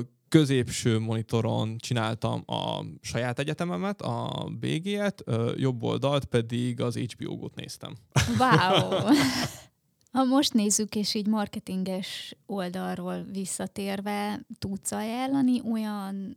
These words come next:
Speaker 2: akár kurzusokat, akár előadókat, akár YouTube videósokat, akiket érdemes követni, és mondjuk jelenleg marketinges szinten így,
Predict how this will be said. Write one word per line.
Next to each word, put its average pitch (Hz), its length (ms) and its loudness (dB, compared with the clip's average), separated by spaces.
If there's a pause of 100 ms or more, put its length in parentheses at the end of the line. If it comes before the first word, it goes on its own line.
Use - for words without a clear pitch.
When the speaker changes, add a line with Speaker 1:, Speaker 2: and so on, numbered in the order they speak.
Speaker 2:
akár 202 460 -8
kurzusokat, 202 1040 -2
akár 190 760 -4
előadókat, 190 1040 -2
akár 196 400 -4
YouTube 185 420 -2
videósokat, 185 1000 -4
akiket 196 560 -6
érdemes 190 480 -2
követni, 185 520 -4
és 185 180 -2
mondjuk 190 340 0 (180)
jelenleg 190 580 -2
marketinges 185 720 0
szinten 185 480 -4
így, 185 260 -6